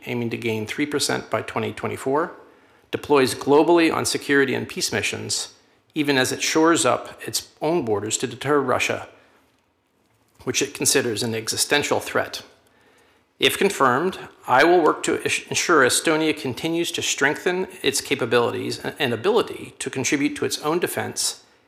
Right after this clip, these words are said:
and to operate jointly with the United States and other nato allies. This will strengthen European and transatlantic deterrence and defense, improve the credibility of our collective security architecture, and dissuade the increasingly assertive and dangerous activities by Russia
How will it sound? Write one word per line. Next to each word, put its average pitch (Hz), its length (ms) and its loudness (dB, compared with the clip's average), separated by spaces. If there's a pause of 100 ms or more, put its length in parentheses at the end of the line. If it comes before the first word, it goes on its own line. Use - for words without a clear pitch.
(200)
and 147 160 0
to 151 140 -4
operate 135 340 2
jointly 143 380 0
with - 140 -2
the 127 60 -2
United 110 320 -4
States - 600 -2 (200)
and 139 140 -4
other 139 220 2
nato 127 280 2
allies. - 640 -2 (480)
This 147 200 0
will 151 80 0
strengthen 123 640 0
European 156 520 0
and - 160 -4
transatlantic 127 640 -2
deterrence 139 500 -4
and 170 80 -4
defense, - 640 -4 (420)
improve 156 460 0
the 156 80 -4
credibility 143 640 0
of 117 120 2
our 107 100 4
collective 135 540 -2
security 143 440 -4
architecture, 113 720 -6 (540)
and 131 100 -4
dissuade 151 540 4
the 131 100 0
increasingly 160 640 -4
assertive 120 560 -6
and 117 140 -8
dangerous 143 440 -4
activities 117 640 -8
by 107 180 -6
Russia 135 420 -2